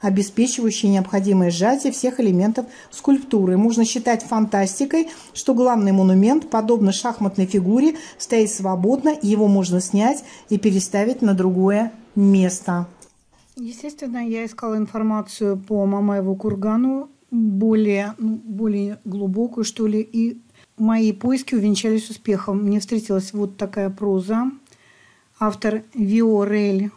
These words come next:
Ломов. "Легенды и были Мамаева кургана". И я не, не хочу никакое авторство се-, себе приписывать, поэтому я всегда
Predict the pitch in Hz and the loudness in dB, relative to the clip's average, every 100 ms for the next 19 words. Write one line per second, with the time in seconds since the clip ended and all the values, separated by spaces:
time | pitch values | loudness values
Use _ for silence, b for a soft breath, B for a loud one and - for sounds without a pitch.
0 | - 208 196 190 233 247 208 185 220 247 | -4 0 2 2 0 -2 -4 -2 2 2
1 | 214 190 208 233 254 208 202 202 202 214 | 2 0 0 0 0 -2 0 -2 -4 -6
2 | 226 214 196 185 185 196 220 214 208 254 | -4 -2 0 0 0 -2 -4 -2 -2 -2
3 | 311 - 226 - 320 254 233 196 226 214 | -4 -12 -20 -20 -20 -12 -6 -2 0 0
4 | 202 220 220 254 226 220 226 220 - 190 | 0 0 -4 -2 0 0 0 -4 -4 -6
5 | 214 214 214 220 226 196 196 220 - 247 | -4 -4 -4 -4 -4 -4 -6 -12 -10 -8
6 | 262 254 - 220 226 233 220 269 285 294 | -8 -8 -4 -2 -2 -4 -8 -8 -8 -6
7 | 233 226 233 208 202 208 185 208 269 | -6 -2 0 0 -2 -4 -2 -2 -4